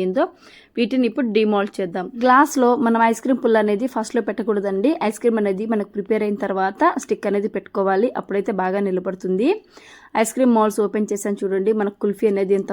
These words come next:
పర్ఫెక్ట్గా రెడీ అయిందో. రెండు నిమిషాలు చేతిలో ఇలా రబ్ చేస్తే చాలండి, మనకి ఈజీగా డీమౌల్డ్ అయిపోతాయి. ఈ కుల్ఫీ బయట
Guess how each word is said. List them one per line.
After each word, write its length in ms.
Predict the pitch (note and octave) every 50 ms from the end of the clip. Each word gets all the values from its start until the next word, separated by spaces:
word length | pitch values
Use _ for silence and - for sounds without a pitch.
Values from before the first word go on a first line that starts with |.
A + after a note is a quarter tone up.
| F#3 - G#3
పర్ఫెక్ట్గా 400 | G3 G3+ - G3 G3 F#3+ G#3+ G#3 G3
రెడీ 140 | F#3+ F#3 F#3+ F#3+
అయిందో. 260 | F#3 F#3 F#3 A3 C4+ F#4 G4 - - - - - - _ _ - A3
రెండు 140 | A#3 A#3 B3 B3
నిమిషాలు 340 | A#3+ - C#4 A#3+ B3+ C#4 C#4 -
చేతిలో 300 | B3+ A3 G#3+ A3 A#3+ A#3 A3+ G#3+
ఇలా 120 | G#3 G3+ G3
రబ్ 140 | G3+ G3+ - A3
చేస్తే 200 | A3+ - - A3 -
చాలండి, 360 | A3+ G3+ G3 F#3+ F#3+ F#3+ A3 B3+ A#3+ G#3+
మనకి 260 | G#3+ A#3+ - G#3 G#3 G3+
ఈజీగా 260 | F#3 G3+ G#3+ A3+ A3 F#3 F#3+
డీమౌల్డ్ 320 | G3 G3+ G3+ G3+ G3 F#3+
అయిపోతాయి. 480 | F#3 F3+ F#3+ F#3+ F#3+ G3 F#3+ G3 A#3 D4
ఈ 20 | G4 G4 D4
కుల్ఫీ 280 | D4 C4+ C#4+ D4+ D#4+ G4+ A4+ - - C#4+ B3
బయట 160 | B3+ C4+ B3+